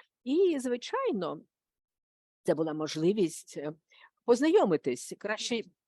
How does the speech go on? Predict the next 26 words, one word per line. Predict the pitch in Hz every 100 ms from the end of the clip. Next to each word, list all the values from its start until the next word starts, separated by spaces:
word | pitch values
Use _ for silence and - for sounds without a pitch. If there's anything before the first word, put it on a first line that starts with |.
| _
пізнати | 247 277 415 196 165 156
одне | - 156 147
іншого, | - 156 - 151
підтримати | 151 240 214 233 202 254 339 262 240
одне | 220 208
одного | 202 202 196 180 156 _ _ _ _
і | 208 226 330 269 -
р-, | 185 175 170 - -
поділитися | 214 190 196 185 175 196
своїми | 180 160 208 311
знаннями | 214 202 190 185 175 180
і, | - 185 175
е, | 160
е, | - 165 165 113 92 180 143 160 127 143 135 _ -
скористатися | - 208 185 - 190 175 180
знаннями | 170 170 160
наших | 160 156 170 156
колег. | 170 208 269 _ - - _
І, | 208 226
і, | - 240 262 294 381
власне, | 359 277 330 - 302 277
о-, | 262 233
таке | 247 - 262 262 269 269 262 240 - _
от, | 208 214 214 _ _ -
е, | 190 185 139 _ -
е, | 196 190 185